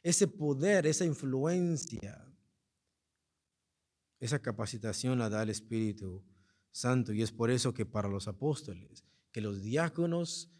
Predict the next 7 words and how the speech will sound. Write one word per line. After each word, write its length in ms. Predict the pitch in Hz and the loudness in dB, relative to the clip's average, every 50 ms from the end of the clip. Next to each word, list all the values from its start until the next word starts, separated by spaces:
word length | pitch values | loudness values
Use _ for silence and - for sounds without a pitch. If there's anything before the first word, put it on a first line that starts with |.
| _ | _
que 100 | _ 120 | _ -6
van 220 | 110 95 120 131 147 | -4 -2 -2 0 0
a 80 | 147 | -2
solucionar 500 | 131 - 139 123 117 - 123 113 117 123 | -2 -2 -2 -2 -2 -4 -4 -4 -2 -2
este 200 | 139 127 - 135 | -2 -2 -2 -4
problema 680 | 107 117 107 110 104 101 101 101 95 92 - - - - - _ _ _ _ _ _ _ _ _ _ _ _ _ _ _ _ _ _ _ _ | -4 -4 -4 -4 -2 -2 -2 -4 -6 -8 -12 -16 -20 -20 -20 _ _ _ _ _ _ _ _ _ _ _ _ _ _ _ _ _ _ _ _
puedan 640 | - 143 147 160 165 165 160 156 147 151 151 151 | 2 4 6 6 6 4 4 2 0 -2 -4 -4